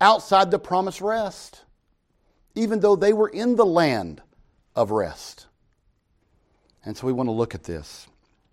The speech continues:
So there is this today that we must think about.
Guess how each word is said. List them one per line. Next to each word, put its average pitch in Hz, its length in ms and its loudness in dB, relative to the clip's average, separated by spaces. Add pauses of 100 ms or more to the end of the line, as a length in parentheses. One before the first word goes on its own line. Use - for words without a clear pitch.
(1200)
So 151 140 4
there 170 180 8
is 143 140 6
this 170 160 2
today 170 440 4
that 147 140 0
we 156 140 0
must 156 460 -2 (120)
think 170 220 2
about. 98 500 -8